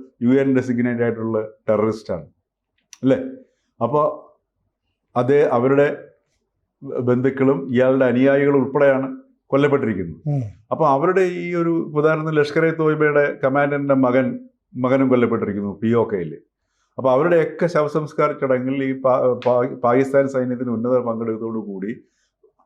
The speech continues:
Speaker 1: പാകിസ്ഥാൻ ആർമിയുടെ ആധിപത്യം ഉറപ്പിക്കുകയും അതോടൊപ്പം അതിൻ്റെ പിന്നിലുള്ള ഈ തീവ്രവാദമാണല്ലോ സാർ,
Speaker 2: ഉം.
Speaker 1: ഇസ്ലാമിക് തീവ്രവാദമാണ്. ആ തീവ്രവാദത്തെ മുസ്ലിം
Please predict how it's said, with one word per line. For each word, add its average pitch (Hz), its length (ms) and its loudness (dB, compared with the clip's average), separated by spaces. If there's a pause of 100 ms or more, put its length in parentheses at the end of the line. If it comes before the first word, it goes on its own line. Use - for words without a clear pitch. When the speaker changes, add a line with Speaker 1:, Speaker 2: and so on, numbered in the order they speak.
(140)
Speaker 1:
പാകിസ്ഥാൻ 156 560 0
ആർമിയുടെ 143 680 0
ആധിപത്യം 127 920 0 (100)
ഉറപ്പിക്കുകയും 98 720 -6 (420)
അതോടൊപ്പം 127 580 0 (340)
അതിൻ്റെ 139 260 2
പിന്നിലുള്ള 131 600 2 (100)
ഈ 135 120 0
തീവ്രവാദമാണല്ലോ 139 800 4
സാർ, 80 180 -12 (340)
Speaker 2:
ഉം. 123 160 -4
Speaker 1:
ഇസ്ലാമിക് 139 540 2
തീവ്രവാദമാണ്. 135 640 2 (640)
ആ 147 340 0
തീവ്രവാദത്തെ 151 1000 2 (400)
മുസ്ലിം 165 840 0